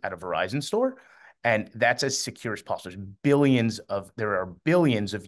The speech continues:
users reporting security vulnerabilities, you know, um, daily,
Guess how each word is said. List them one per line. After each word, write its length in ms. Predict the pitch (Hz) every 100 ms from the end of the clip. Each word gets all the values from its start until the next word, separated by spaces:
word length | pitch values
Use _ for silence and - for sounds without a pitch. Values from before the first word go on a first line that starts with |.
| 95
users 480 | 135 113 78 78 - - - -
reporting 580 | 110 - - 135 127 123
security 540 | - 110 - 135 117
vulnerabilities, 800 | 110 104 98 92 95 92 92 87 - - - -
you 80 | 107
know, 100 | - _ _ -
um, 280 | 101 98 92 - 117
daily, 560 | 107 110 107 104 104